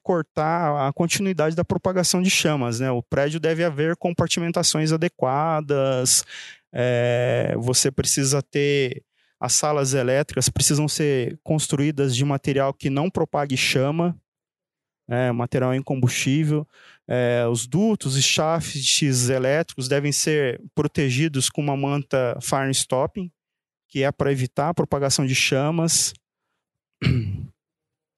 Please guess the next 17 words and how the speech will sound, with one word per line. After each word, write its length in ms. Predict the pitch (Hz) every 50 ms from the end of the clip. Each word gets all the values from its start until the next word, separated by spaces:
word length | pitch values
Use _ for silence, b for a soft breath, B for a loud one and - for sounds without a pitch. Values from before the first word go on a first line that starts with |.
| _ _ _ _ _ _ _ _ _ _ b b b b b b b b b _ _ _ _ _ _ _ _ _ _ _ _ _ _ _ _ _ _ _ _ _ _ _ -
É 460 | - 131 139 143 139 135 131 131 131 - _
crucial 640 | - 190 196 - - - 190 170 170 180 190 175
aí 180 | 147 151 160 165
que 180 | - - 165
os 160 | 147 147 143
andares 960 | 151 156 143 135 135 139 139 156 165 175 165 143 127 120 113 - - - - - - -
sejam 500 | - - - - 160 160 160 143 156 156
protegidos 1120 | 143 - 160 175 - - 214 170 147 123 123 147 196 226 185 156 147 135 - - - - - - _ _ _
com 160 | _ - 143
o 40 | 139
sistema 420 | 143 - 135 - - - 156 156 156
automático 480 | 147 - 156 143 143 143 147 - 151
de 80 | 135 135
proteção 460 | - 143 139 - 143 - - 151 147
contra 280 | - 160 156 151 - 156
incêndio, 600 | 147 - - - 156 170 196 185 156 135 120 123 B B B B B B B B
porque 920 | _ - 135 - - 147 139 131 131 131 131 127 127 131 127 - - - 151